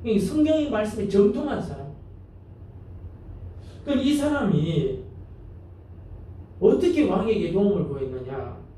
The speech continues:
"그의 하나님 여호와의 도우심을 입음으로", 할렐루야,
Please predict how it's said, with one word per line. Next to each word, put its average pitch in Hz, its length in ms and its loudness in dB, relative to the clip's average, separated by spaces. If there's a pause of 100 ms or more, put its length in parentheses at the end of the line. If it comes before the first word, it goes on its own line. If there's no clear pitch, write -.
(520)
"그의 277 240 2
하나님 214 640 2
여호와의 202 560 6
도우심을 196 760 2 (200)
입음으로", 151 920 0 (260)
할렐루야, 190 800 8